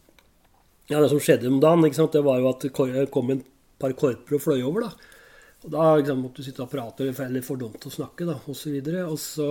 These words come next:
og så liksom tredje dagen da, du, eh,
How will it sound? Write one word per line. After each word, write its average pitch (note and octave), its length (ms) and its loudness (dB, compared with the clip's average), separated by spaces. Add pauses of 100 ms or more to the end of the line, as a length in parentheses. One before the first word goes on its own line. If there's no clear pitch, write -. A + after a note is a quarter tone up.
(540)
og C3+ 140 -18
så D3+ 100 -4
liksom D3 400 -2 (120)
tredje D3+ 600 2
dagen E3 240 2
da, F3+ 80 8
du, D3+ 220 8
eh, C#3+ 560 0